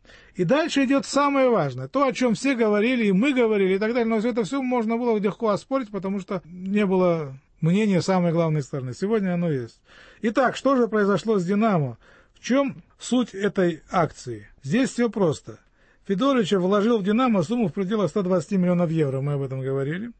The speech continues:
Начал осуществлять задумки по базе, пошли движения по стадиону. Но владельцем Петровского парка он, вопреки договору, до сих пор не стал. То есть уже мы получили подтверждение на правоты наших догадок. Он не стал.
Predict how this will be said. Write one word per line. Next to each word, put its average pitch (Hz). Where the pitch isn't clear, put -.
Начал 233
осуществлять 196
задумки 202
по 196
базе, 147
пошли 180
движения 190
по 180
стадиону. 147
Но 147
владельцем 214
Петровского 190
парка 151
он, 208
вопреки 180
договору, 175
до 147
сих 160
пор 202
не 175
стал. 117
То 147
есть 143
уже 185
мы 170
получили 147
подтверждение 156
на 156
правоты 180
наших 185
догадок. 123
Он 202
не 202
стал. 135